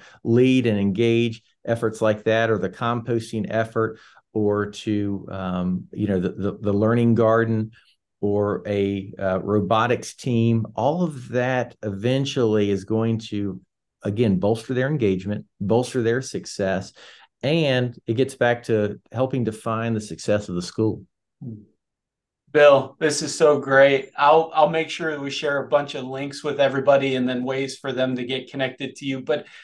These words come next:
Speaker 2: is there a place where you would say, "Hey, go here to get started if you want to learn more"?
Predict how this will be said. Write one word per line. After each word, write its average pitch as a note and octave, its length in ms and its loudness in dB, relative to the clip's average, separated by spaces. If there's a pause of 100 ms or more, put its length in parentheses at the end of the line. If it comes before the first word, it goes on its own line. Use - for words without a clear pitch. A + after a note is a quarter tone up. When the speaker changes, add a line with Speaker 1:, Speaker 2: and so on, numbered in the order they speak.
(220)
Speaker 2:
is F3+ 160 4
there F#3+ 200 6
a F3+ 60 -2
place G#3 500 0
where E3 240 2
you D3+ 260 -6
would D3+ 140 -6
say, C#3 240 0
"Hey, C3+ 280 -4
go D3+ 240 4
here C#3+ 560 -6
to C#3 100 -12
get B2+ 260 -6
started C3 480 -2
if B2+ 200 -10
you B2 80 -8
want A#2+ 180 -6
to A#2+ 60 -6
learn B2 260 -6
more"? B2 400 -6